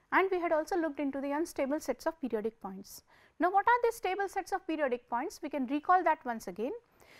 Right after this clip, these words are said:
So, these are basically if P is a periodic point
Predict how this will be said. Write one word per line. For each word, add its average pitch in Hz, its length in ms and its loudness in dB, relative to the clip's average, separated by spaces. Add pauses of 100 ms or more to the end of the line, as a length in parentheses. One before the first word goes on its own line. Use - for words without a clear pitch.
(140)
So, 370 120 2
these 427 240 8
are 440 200 10
basically 370 640 4
if 339 80 0 (500)
P 392 60 6
is 392 180 6
a 381 80 4
periodic 330 600 6
point 262 340 6